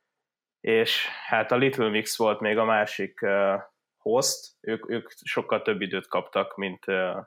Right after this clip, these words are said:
Barbie és, ö, David, úgyhogy, ö, én nem értettem ezt az egészet, és egy kicsit cringe volt, tehát olyan erőltetett és, és olyan szar.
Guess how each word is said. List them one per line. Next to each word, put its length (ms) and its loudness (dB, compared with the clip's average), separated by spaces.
Barbie 540 -2
és, 220 -10
ö, 220 -6
David, 520 -2
úgyhogy, 580 0
ö, 280 4
én 120 -6
nem 140 -6
értettem 520 -6
ezt 200 -2
az 100 -6
egészet, 560 -4
és 220 -4
egy 120 -4
kicsit 360 -8
cringe 380 -6
volt, 360 -4
tehát 240 -12
olyan 160 -2
erőltetett 680 -2
és, 240 -6
és 220 -12
olyan 220 -6
szar. 480 -4